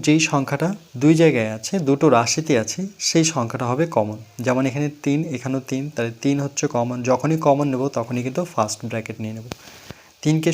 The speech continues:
সরিয়ে নাও এখান থেকে, তাহলে পড়ে থাকলো এক্স, গুণ চিহ্নটা বসাবো না, তারপরে প্লাস তিনকে সরিয়ে নিলে সেই জায়গায় থাকছে ওয়ান, তাহলে এক্স প্লাস ওয়ান, এক্স প্লাস ওয়ান দুবার আসছে, তো এক্স প্লাস ওয়ানকে আরেকবার আমরা কমন নিয়ে নেব, যেহেতু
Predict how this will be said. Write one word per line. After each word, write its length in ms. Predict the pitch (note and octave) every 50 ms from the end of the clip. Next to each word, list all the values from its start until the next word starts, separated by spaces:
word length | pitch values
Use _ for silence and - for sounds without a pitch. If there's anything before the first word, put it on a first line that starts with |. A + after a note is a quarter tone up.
| -
সরিয়ে 240 | - D#3+ D3+ D3+ D3+
নাও 100 | D3 C#3+ C3+ C3+
এখান 140 | C3+ C3+ B2+ B2
থেকে, 120 | C3+ C#3 C3+
তাহলে 160 | C3 B2 A#2+ A#2+ -
পড়ে 140 | C#3 C#3+ C#3 C#3
থাকলো 200 | C#3+ C#3 - D3+ D3 C3+ B2+
এক্স, 160 | C3+ C3+ - - - A#2+
গুণ 140 | B2+ B2+ C3 B2+
চিহ্নটা 260 | C#3 C3 C3 B2+ C#3 B2+ A#2+
বসাবো 300 | A#2 A#2 - C#3 B2 A#2+ B2
না, 60 | C#3+ F#3 F#3 - - - -
তারপরে 260 | A#2+ A#2 - C3 C3 C3 -
প্লাস 260 | - B2+ - - D#3 - - - - - - _ _ _ _ _ _ _ _
তিনকে 280 | - C#3+ D3 C#3+ C#3+ E3 D#3 D3+
সরিয়ে 240 | - D#3 D3 D3 C#3+
নিলে 140 | C#3+ D3+ E3 D#3+ D#3+ - -
সেই 140 | - C3+ C3 C3
জায়গায় 220 | B2+ B2+ C3+ C3 -
থাকছে 260 | C3+ B2+ B2+ - - D#3+ C3+ A2
ওয়ান, 180 | A2 G#2 G#2 A2+ B2 - -
তাহলে 180 | B2 B2 C3+ - - C3+
এক্স 140 | C3 - - - -
প্লাস 200 | D3 D3 C#3+ C#3+ - D#3
ওয়ান, 140 | D#3 D#3+ D#3+ - B2+
এক্স 140 | A#2 - - -
প্লাস 180 | B2 A#2 A2 - -
ওয়ান 120 | A#2 A2+ A2+ A2+
দুবার 260 | B2+ C3+ C3 C#3+ C#3+ C#3+ C#3+
আসছে, 220 | C#3 - - - F#3 E3+ - - - - - - _ _ _ -
তো 60 | D3 C#3+ - C#3
এক্স 140 | C3+ - - -
প্লাস 160 | E3 D3+ C#3+ - -
ওয়ানকে 380 | C3 B2 A#2+ B2 A#2+ - D3+ E3 F#3 F#3 - - - _ _ - - B2+
আরেকবার 300 | B2+ C3+ C3+ B2+ C#3+ C#3+ C#3
আমরা 120 | D3 D#3+ E3 D#3+ -
কমন 220 | A#2 A2+ A2 A2 G#2+
নিয়ে 120 | G#2 G#2+ G#2+ A2
নেব, 100 | G#2+ A#2 B2+ - _ _ - A#2
যেহেতু 240 | A#2+ B2+ A#2+ C#3+